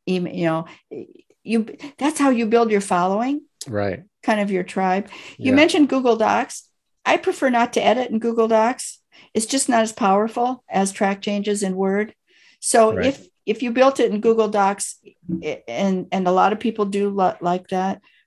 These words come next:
Speaker 1: you can download it as a Word document.
Speaker 2: Oh, sure. At the end,
Speaker 1: Yeah.
Speaker 2: before I go to somebody else, before I go to
Speaker 1: Yeah.
Speaker 2: an editor. Yeah, that makes perfect sense.
Speaker 1: Yeah.
Speaker 2: Um, you also caution authors on regionalisms. Okay.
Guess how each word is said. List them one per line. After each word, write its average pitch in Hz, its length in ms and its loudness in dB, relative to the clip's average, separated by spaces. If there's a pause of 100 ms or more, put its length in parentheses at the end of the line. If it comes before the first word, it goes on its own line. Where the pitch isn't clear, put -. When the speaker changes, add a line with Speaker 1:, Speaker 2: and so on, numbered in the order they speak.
(480)
Speaker 1:
you 247 180 0
can 269 180 4
download 202 400 4
it 180 120 -4
as 170 220 -6
a 160 60 -4
Word 170 280 -4
document. 156 580 -6
Speaker 2:
Oh, 151 160 6
sure. 131 320 6
At 113 120 2
the 143 160 2
end, 139 340 4
Speaker 1:
Yeah. 113 60 -8
Speaker 2:
before 139 360 4
I 139 40 6
go 135 120 6
to 123 80 2
somebody 117 340 0
else, 107 220 -4
before 117 300 0
I 113 60 2
go 113 180 0
to 110 60 0
Speaker 1:
Yeah. 104 60 -2
Speaker 2:
an 104 100 -4
editor. 101 280 -6
Yeah, 98 340 -4
that 113 140 0
makes 104 220 -8
perfect - 340 -12
sense. - 380 -18 (180)
Speaker 1:
Yeah. - 280 -10 (920)
Speaker 2:
Um, 131 340 4
you 139 220 4
also 156 540 4 (120)
caution 127 880 0 (120)
authors 123 640 0
on 120 480 0
regionalisms. 110 1080 0 (380)
Okay. 131 320 0